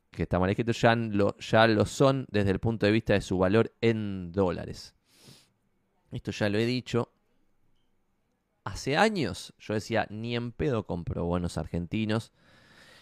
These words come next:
ni en pedo compro acciones argentinas, es un riesgo delirante que para qué voy a asumir si yo ya estoy viviendo en Argentina".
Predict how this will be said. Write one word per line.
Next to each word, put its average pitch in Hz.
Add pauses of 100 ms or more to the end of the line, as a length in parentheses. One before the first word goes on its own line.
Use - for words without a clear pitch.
(240)
ni 143
en 143
pedo 127
compro 98
acciones 95
argentinas, 110
es 101
un 90
riesgo 104
delirante 92
que 87
para 85
qué 92
voy 92
a 87
asumir 98
si 87
yo -
ya -
estoy 98
viviendo 95
en 87
Argentina". 101